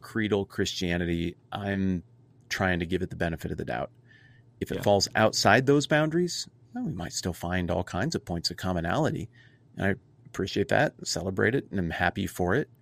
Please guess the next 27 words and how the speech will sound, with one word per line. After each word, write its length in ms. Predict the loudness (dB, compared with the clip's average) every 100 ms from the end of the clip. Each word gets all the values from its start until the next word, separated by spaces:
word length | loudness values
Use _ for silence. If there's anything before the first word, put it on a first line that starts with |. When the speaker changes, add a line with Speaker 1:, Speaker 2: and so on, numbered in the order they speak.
| _ _ -6
Speaker 1:
But 100 | 2
taxonomically, 880 | 2 2 2 4 4 2 -2 -4
it's 200 | -4 -8
just 300 | -6 -8 -6 -8
a 60 |
little 300 | -6 -6 -6
different 360 | -8 -8 -10 -10
thing. 260 | -10 -10 -14 _ -16
Speaker 2:
Yeah. 100 | -6
Speaker 1:
Is, 100 | -2
is 160 | 4 8
that 100 | 8
what 80 | 6
you 60 |
were 80 | 4
asking? 240 | 4 4 4
Does 80 |
that 80 | 4
speak 220 | 2 4
to 80 | 6
Speaker 2:
Yeah, 40 | 6
Speaker 1:
the 40 |
question? 200 | 4 4 4
Speaker 2:
no, 80 | 6
no, 120 | 6
no, 40 |
you, 140 | 6